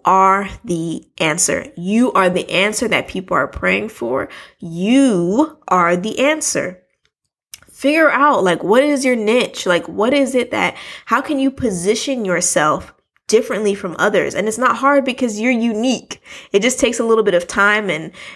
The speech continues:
and, and searching that, what is that for me? What does that look like for me? Especially if you're building a business or you're building a platform with longevity and sustainability.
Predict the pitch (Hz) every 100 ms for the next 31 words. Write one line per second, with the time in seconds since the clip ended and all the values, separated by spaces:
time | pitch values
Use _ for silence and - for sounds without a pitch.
0 | - 160 165 104 160 - - 226 226 226
1 | 190 135 160 202 214 208 185 - - -
2 | 175 156 175 185 165 180 185 131 143 254
3 | 254 - - 185 160 160 - 190 208 202
4 | 185 165 170 175 175 175 - 160 190 277
5 | 262 160 208 - 208 160 160 165 208 202
6 | 185 190 - - 175 160 - 233 - -
7 | 170 151 165 160 180 185 175 165 165 202
8 | 226 196 180 170 - 175 - 165 143 180
9 | 285 220 165